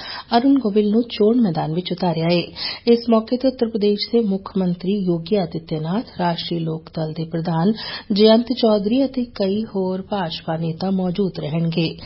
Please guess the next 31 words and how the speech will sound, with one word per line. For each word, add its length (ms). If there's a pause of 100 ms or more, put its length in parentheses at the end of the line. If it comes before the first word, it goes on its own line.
(320)
ਉੱਤਰ 240
ਪ੍ਰਦੇਸ਼ 400
ਵਿੱਚ 140
ਸੱਤ 380
ਗੇੜਾਂ 440
ਵਿੱਚ 240
ਵੋਟਾਂ 440
ਪੈਣਗੀਆਂ। 640 (560)
ਬੀਜੇਪੀ 480
ਦੀ 180
ਅਗਵਾਈ 360
ਵਾਲੀ 340 (220)
ਐਨ 240
ਡੀ 160
ਏ 100
ਨੇ 160
ਭਰੋਸਾ 440
ਜਤਾਇਆ 400
ਹੈ 160
ਕਿ 160
ਇਹ 120 (100)
ਕੇਂਦਰ 360
ਵਿੱਚ 280
ਮੁੜ 200
ਸੱਤਾ 380
ਵਿੱਚ 280
ਆਏਗੀ 400 (400)
ਅਤੇ 200
ਇਸ 180
ਲਈ 140
ਉੱਤਰ 240